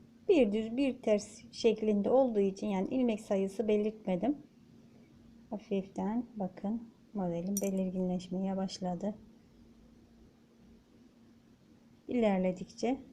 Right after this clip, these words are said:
daha net göreceğiz. Yine aynı şekilde kenar ilmeğimi aldım. Bir ters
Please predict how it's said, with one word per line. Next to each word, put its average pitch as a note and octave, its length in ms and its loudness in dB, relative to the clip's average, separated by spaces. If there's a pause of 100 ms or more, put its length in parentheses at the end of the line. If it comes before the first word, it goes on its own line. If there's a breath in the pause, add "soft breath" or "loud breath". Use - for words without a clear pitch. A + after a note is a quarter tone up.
(420)
daha G3 200 -2
net F#3+ 420 -2 (1500)
göreceğiz. F#3+ 640 -4 (260)
Yine A#3 340 6
aynı G3+ 300 4
şekilde F3+ 800 -2 (1400)
kenar G3+ 320 2
ilmeğimi F3 440 2
aldım. F#3+ 520 0 (440 loud breath)
Bir G#3 200 0
ters F#3+ 520 -4